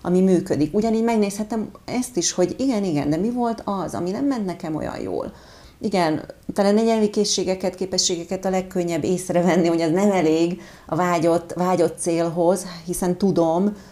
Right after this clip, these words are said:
hogy, hogy korábbi munkahelyemen mondjuk azért nem, nem kaptam meg bizonyos, ö, megbízásokat, mert nem volt elég a nyelvtudásom. Tehát ezt is észre tudom venni, hogyha, ha ezeket a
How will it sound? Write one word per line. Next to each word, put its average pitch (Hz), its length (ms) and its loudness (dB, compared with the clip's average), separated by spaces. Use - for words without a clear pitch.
hogy, 165 200 -4
hogy - 220 -8
korábbi 165 360 2
munkahelyemen 170 800 0
mondjuk 165 280 0
azért 165 440 0
nem, 165 520 -2
nem 175 200 0
kaptam 170 460 2
meg 156 280 -2
bizonyos, 156 640 0
ö, 160 160 2
megbízásokat, 185 880 0
mert 185 120 -4
nem 180 120 -4
volt 175 200 0
elég 180 180 0
a 190 40 -2
nyelvtudásom. 196 800 -4
Tehát - 160 -8
ezt - 60 -4
is 262 120 0
észre 180 300 -2
tudom 139 320 -4
venni, 95 400 -6
hogyha, 175 800 0
ha - 220 -6
ezeket 185 480 -2
a 180 320 -2